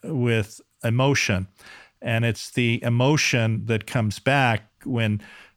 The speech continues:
y-, you know, those memories are brought forth. And I think that, uh, for many people causes some degree of suffering.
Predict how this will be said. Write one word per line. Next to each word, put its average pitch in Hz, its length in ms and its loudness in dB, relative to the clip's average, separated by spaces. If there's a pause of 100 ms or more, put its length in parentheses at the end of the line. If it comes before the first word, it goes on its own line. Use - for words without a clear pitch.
(160)
y-, 120 260 -4
you 127 240 -6
know, 107 120 -2
those 113 360 0
memories 120 400 0
are 117 60 0
brought 104 300 0
forth. 117 440 -2
And 117 140 -2
I 117 60 2
think 113 220 -4
that, 113 360 0
uh, 101 220 2 (500)
for - 140 -4
many 123 180 2
people 107 400 0
causes 104 680 -2
some 117 280 -2
degree 104 560 -2 (460)
of 101 360 -2
suffering. 98 500 -2